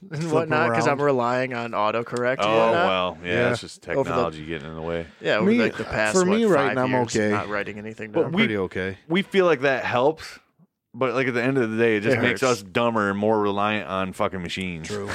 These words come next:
Speaker 3: <laughs> You know what I'm saying?
Speaker 2: That's
Speaker 1: So,
Speaker 2: true.
Speaker 1: I have to ask this,
Speaker 2: Yeah.
Speaker 1: maybe because
Speaker 2: For the
Speaker 1: whatever.
Speaker 2: s-, for the sake of
Speaker 1: For the sake of it.
Speaker 2: Yeah.
Speaker 1: Um, so back to the actual logging of your dreams and whatnot.
Speaker 2: Yes.
Speaker 1: Have you guys actually talked about, like,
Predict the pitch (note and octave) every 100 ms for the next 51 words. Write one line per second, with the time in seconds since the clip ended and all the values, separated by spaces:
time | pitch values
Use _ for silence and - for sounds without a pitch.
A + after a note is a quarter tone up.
0 | - - F#3 E3 D#3 - - - C#3+ A2
1 | F#3+ E3 D#3 - - D#3 D#3 F3+ G3 D#3
2 | A#2+ B2+ - C#3+ D3 - - A#2+ F#2 B2
3 | B2 B2 - B2 A#2+ A2+ A2 - _ _
4 | _ _ _ _ _ _ _ A2+ A2 G#2+
5 | B2+ G#2 A#2 G#2 G2 G2+ F2+ E2+ E2 -
6 | - F3+ C#3+ B2 B2 B2+ C#3 F#2+ F2+ C3+
7 | C3+ B2+ B2 - _ B2 - D3 C#3 C3
8 | - _ _ _ - - D3+ D3+ D#3+ -
9 | E3+ D3+ B2+ F#2 B2 - B2+ A2+ A2 A2+
10 | A#2 A2+ G#2 G#2+ A2+ G#2 A2 G#2+ G#2 F#2+
11 | F#2 E2+ - A2 - - C3 C#3 C#3+ C#3
12 | C#3 C3+ A#2+ A#2+ A#2+ A2 A2+ A2+ G#2 G2+